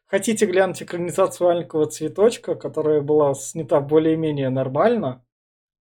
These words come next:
то вот этот вот фильм я вам рекомендую, отреставрированную версию From Outer Space. Ну, к-, пока там они есть, я буду рекомендовать периодически это сообщество, потому что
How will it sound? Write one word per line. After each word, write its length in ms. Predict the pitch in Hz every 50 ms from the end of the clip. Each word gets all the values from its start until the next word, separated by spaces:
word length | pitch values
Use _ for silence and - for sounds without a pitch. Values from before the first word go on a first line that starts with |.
| _ -
то 300 | 160 165 175 180 175 165
вот 220 | 147 143 147 143 165
этот 200 | 165 165 - -
вот 180 | 151 143 135 -
фильм 240 | - 160 151 147 143
я 60 | 135
вам 200 | 135 139 139 135
рекомендую, 880 | 143 147 - - 156 147 151 151 143 165 190 233 240 196 156 143 135 135
отреставрированную 1000 | 139 - 147 135 - - 175 160 151 170 175 156 147 143 151 147 151 143 139 131
версию 600 | 135 139 139 156 196 214 208 - - 165 147 131
From 300 | - - 165 170 160 151
Outer 320 | 143 143 139 139 - 135
Space. 520 | - - - - 165 165 180 202 - - _ _ _ _ _ _ _ _ _ _ _ _ _ _ _ _ _ _ _ -
Ну, 160 | 170 165 147 -
к-, 180 | _ - - _ _
пока 340 | - 196 196 214 214 214 202
там 260 | - - 185 170 170
они 220 | 170 170 165 170
есть, 280 | 165 180 208 214 - -
я 120 | 170 156 147
буду 260 | 147 160 165 151 165
рекомендовать 580 | 151 151 - 165 160 156 175 170 170 160 170
периодически 580 | - 156 151 160 151 160 156 - - - - 170
это 120 | 160 160
сообщество, 520 | - - - 170 180 220 220 - - - 160
потому 320 | - - - 143 135 151 170
что 340 | 165 - - 156 139 131